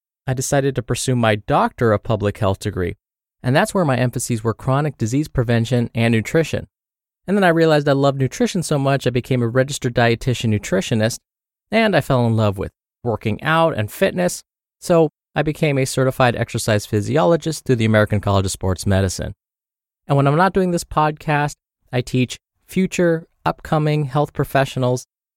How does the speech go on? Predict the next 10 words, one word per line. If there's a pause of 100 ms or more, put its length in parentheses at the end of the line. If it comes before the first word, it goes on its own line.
(120)
as
a
faculty
member
within
the
California
State
University
system.